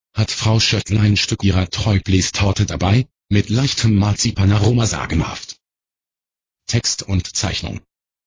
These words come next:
Hans-Christoph Lindemann, Printausgabe. Sphäre drei zweitausendzehn. Technikmuseum Alte Säge. In Mundingen, direkt an der L zweihunderteinunddreißig.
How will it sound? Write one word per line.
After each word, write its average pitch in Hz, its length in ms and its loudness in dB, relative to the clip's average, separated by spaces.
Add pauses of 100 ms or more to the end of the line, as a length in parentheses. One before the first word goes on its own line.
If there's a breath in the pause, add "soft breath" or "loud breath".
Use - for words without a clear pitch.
Hans-Christoph 113 840 -2
Lindemann, 104 500 2 (260)
Printausgabe. - 840 -4 (540)
Sphäre 131 460 -2
drei 101 260 0
zweitausendzehn. 95 1400 0 (600)
Technikmuseum 104 920 2
Alte 120 280 0
Säge. 90 420 2 (540)
In 110 160 2
Mundingen, 95 540 4 (340)
direkt - 460 -2
an 110 120 2
der 98 240 0
L 101 220 2
zweihunderteinunddreißig. 123 1700 0